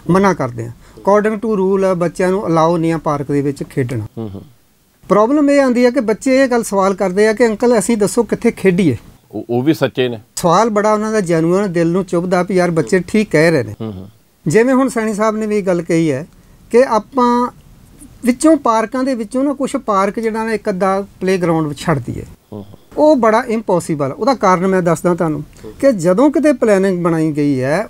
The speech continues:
Speaker 1: ਉਦੋਂ ਸਿਰਫ ਪਾਰਕਾਂ ਦੀ ਪ੍ਰੋਬਲਮ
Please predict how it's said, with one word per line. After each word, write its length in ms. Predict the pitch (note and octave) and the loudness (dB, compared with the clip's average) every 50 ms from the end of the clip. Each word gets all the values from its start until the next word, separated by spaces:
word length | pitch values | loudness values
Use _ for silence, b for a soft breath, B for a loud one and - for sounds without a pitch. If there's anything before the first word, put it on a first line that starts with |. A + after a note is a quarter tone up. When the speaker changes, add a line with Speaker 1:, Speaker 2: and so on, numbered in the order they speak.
| - - | -2 0
Speaker 1:
ਉਦੋਂ 300 | G3+ A3+ G#3+ A#3+ C#4 C4 | 2 4 4 4 4 2
ਸਿਰਫ 500 | - - - A3 A#3 A#3+ - - - G3+ F3+ F3+ F#3+ G#3 A3+ A3 - - - - - - - - | 2 0 0 0 2 0 -2 -2 0 4 4 6 6 4 2 0 -6 -14 -20 -20 -20 -20 -6 0
ਪਾਰਕਾਂ 500 | - F3 E3+ F3+ - G3+ - A3+ A3 A#3 | 2 4 4 4 4 2 -2 -4 -4 -2
ਦੀ 100 | A#3 B3 | -2 -2
ਪ੍ਰੋਬਲਮ 640 | A3+ - G#3+ F#3 F3+ F3+ F#3+ F#3+ F#3+ G3 G3+ F3+ F3+ | -2 0 0 2 2 2 0 0 -2 -4 -4 -4 -6